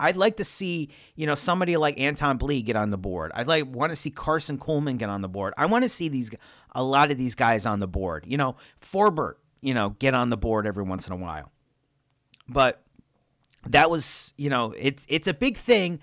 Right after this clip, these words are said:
when I'm watching a Bruins game and I see guys like Clifton and Lazar score goals. All right, not just the top line. Now, Ullmark had another solid game in net,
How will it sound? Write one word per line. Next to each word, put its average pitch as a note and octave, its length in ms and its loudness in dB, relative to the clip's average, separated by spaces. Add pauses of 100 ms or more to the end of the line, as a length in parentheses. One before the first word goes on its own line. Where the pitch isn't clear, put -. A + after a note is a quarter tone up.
(300)
when D3 520 4
I'm F3 160 6
watching G3 300 4
a F3+ 40 0
Bruins D#3 320 2
game C3 340 0 (120)
and B2 140 -2
I C3+ 100 2
see E3+ 240 -4
guys C3 460 6
like G#2+ 160 -4
Clifton D3 460 0
and G#2+ 160 -2
Lazar G#2 340 2
score F#2+ 340 -6
goals. - 380 -10 (1200)
All A2+ 80 2
right, B2+ 200 2
not F#3+ 200 6
just F3 200 -2
the D#3 80 -8
top G#2+ 320 2
line. E2 280 -12 (880)
Now, C#3+ 160 6
Ullmark G#3 440 6
had F#3+ 160 4
another E3+ 260 2
solid E3+ 420 6
game F3+ 220 2
in F3 140 -2
net, F#3+ 320 4